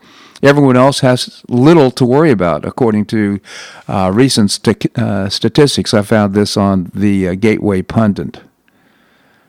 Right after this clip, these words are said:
So interesting. Well, of course, stocks surged yesterday, rebounding from their worst day in more than three decades.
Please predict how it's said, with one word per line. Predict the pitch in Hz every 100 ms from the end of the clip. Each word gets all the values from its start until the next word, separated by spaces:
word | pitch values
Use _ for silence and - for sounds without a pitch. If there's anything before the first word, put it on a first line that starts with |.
| _
So | - - 107
interesting. | 98 98 87 - 64 95 - _ _ _ _ _ _ _ _ _ _ - - _
Well, | 139 143
of | 139
course, | 135 120 - -
stocks | - - 127 135 - -
surged | - - 143 139 131 -
yesterday, | 117 127 139 - 120 104 98
rebounding | 120 139 127 110 113
from | 117 110
their | 101
worst | 101 123 127 -
day | 110 117
in |
more | 101 107 113
than | 95
three | 90 143 131
decades. | 113 123 107 85 80